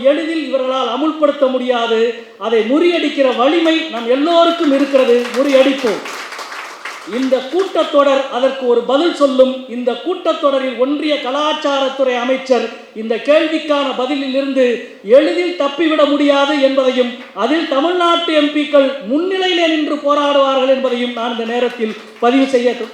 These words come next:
பதிவு செய்ய விரும்புகிறேன். இரண்டாவது விஷயம், அடுத்த ஆண்டிலிருந்து சாகித்ய அகாடமி என்ன ஆகப் போகிறது என்ற கேள்வி.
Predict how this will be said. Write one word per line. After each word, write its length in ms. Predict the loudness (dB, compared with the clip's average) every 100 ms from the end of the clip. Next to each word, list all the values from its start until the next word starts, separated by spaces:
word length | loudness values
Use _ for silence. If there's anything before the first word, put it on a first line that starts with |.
| -12
பதிவு 260 | -4 0 0
செய்ய 200 | 0 -2
விரும்புகிறேன். 440 | -4 -6 -10 -14 -20 -20 _ _ _ _ _
இரண்டாவது 540 | -4 -2 0 0 0 0
விஷயம், 440 | -2 0 0 -4 -12 -20 -20 _ _ _ _ _ _ -8
அடுத்த 440 | -4 -2 -4 -6
ஆண்டிலிருந்து 480 | -6 -6 -6 -6 -6
சாகித்ய 440 | -6 -6 -4 -4
அகாடமி 300 | -2 -2 -2
என்ன 200 | -6 -6
ஆகப் 300 | -6 -6 -6
போகிறது 320 | -6 -6 -6
என்ற 140 | -8 -10
கேள்வி. 340 | -12 -14 -16